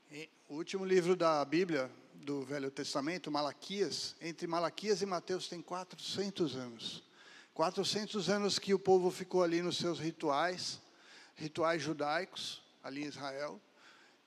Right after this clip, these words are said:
e Deus quietinho, não falava,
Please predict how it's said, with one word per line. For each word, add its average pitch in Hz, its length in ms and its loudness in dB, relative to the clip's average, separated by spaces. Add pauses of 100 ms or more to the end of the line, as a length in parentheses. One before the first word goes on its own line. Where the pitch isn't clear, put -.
(180)
e - 140 -12
Deus 156 600 -2 (540)
quietinho, 143 480 -8 (280)
não 143 140 -12
falava, 131 580 -10